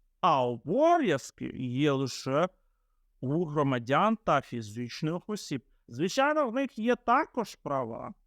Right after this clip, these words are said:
але зміст цих прав дещо інший, ніж у людини.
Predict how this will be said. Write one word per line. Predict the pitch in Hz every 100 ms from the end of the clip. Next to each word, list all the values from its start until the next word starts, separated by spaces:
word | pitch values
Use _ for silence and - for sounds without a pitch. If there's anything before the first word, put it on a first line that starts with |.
| _ _ _
але | - 147 170 175 - _ _ _
зміст | 127 120 220 302 -
цих | - 214 -
прав | 185 165
дещо | 175 247 - 277 -
інший, | 208 226 151 117 - 117
ніж | 117 151 220 226 - -
у | 180
людини. | 185 143 113 120 120